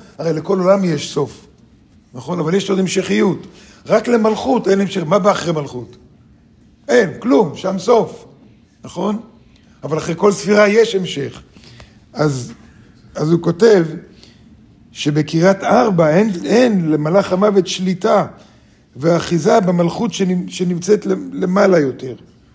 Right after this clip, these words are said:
בעולמות של למעלה. וזה נקרא קריית ארבע.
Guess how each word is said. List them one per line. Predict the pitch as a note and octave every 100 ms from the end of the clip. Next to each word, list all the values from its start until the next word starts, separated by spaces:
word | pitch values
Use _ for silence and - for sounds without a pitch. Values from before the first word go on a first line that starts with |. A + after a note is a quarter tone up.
| _ _ _
בעולמות | D3+ D#3+ E3+ F#3
של | F3+ F3+
למעלה. | E3 D#3 C#3 A2 - _ _ _ _ _ _ _ _ -
וזה | C3+ B2
נקרא | G3+ F#3 F3+ F#3
קריית | F3+ F3 F3 E3+
ארבע. | D3+ C#3+ A#2